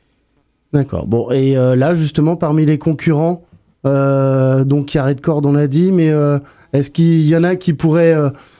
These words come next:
euh, bah, je sais pas, pourquoi pas jouer les troubles fêtes ?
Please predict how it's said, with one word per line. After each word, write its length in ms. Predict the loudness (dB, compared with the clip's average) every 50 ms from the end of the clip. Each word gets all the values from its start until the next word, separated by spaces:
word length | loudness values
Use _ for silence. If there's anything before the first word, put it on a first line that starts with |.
| -20 _ _ _ _ 0
euh, 220 | 0 2 2 2
bah, 560 | 2 0 0 -2 -2 -2 -2 0 0 0 0 2
je 100 | 2 0
sais 160 | 0 0 -2
pas, 220 | -2 -2 -4 -4
pourquoi 300 | -4 -4 -6 -2 -2 -2
pas 120 | 0 0 0
jouer 160 | 2 2 2
les 100 | 0 0
troubles 360 | 0 0 0 2 2 2 0
fêtes ? 280 | 0 -2 -4 -2 -2